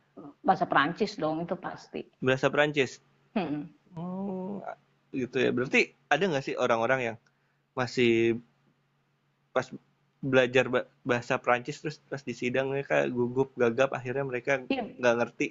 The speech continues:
Speaker 2: dosennya ngomong apa?
Speaker 1: Banyak sih, Sat.
Speaker 2: Mm-mm. Nah.
Speaker 1: Kalau gue bisa bilang, banyak yang masih gugup, malah, eh, eh, gimana ya,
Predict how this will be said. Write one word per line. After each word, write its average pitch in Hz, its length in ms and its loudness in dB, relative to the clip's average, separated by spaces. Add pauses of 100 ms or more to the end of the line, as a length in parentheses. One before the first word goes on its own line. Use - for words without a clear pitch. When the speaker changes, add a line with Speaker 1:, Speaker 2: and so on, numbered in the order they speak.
(120)
Speaker 2:
dosennya 123 560 -2
ngomong 120 400 -2
apa? 131 240 -4 (840)
Speaker 1:
Banyak 302 460 2
sih, 170 160 -4
Sat. - 320 -8 (240)
Speaker 2:
Mm-mm. 117 320 -4 (380)
Nah. 131 160 2
Speaker 1:
Kalau 180 340 4
gue 180 240 0
bisa 180 220 0
bilang, 170 400 -4
banyak 170 440 -6
yang 165 280 -2
masih 165 240 -10
gugup, 202 640 2 (360)
malah, 180 520 4 (800)
eh, 196 60 0
eh, 180 520 -2 (140)
gimana 214 320 -4
ya, 180 180 -2